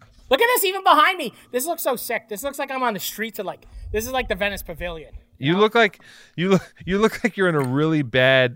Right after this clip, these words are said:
Speaker 2: like, Chinese graffiti movie about, like, a gang. You look like a gang leader in a Chinese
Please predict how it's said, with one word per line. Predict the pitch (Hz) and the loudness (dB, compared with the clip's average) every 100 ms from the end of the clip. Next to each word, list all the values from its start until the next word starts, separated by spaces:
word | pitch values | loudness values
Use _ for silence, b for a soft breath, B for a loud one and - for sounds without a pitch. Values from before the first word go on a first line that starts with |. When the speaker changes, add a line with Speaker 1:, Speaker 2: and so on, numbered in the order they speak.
| - | -4
Speaker 2:
like, | 120 107 | -2 -2
Chinese | 110 - 135 131 127 104 | -2 0 2 2 -2 -2
graffiti | 113 117 113 101 | -2 -2 -2 -2
movie | 98 85 80 78 - | -2 -4 -8 -14 -12
about, | 98 117 120 | -2 2 4
like, | 113 | 2
a | 107 | 2
gang. | 101 123 123 - B 131 | 4 4 4 -4 B 2
You | 190 | 4
look | 247 | 6
like | 254 | 6
a | 220 | 4
gang | 147 151 180 | 4 2 2
leader | 165 160 151 | 2 2 2
in | |
a | 131 | 0
Chinese | 123 139 139 139 135 | -2 -2 0 0 -4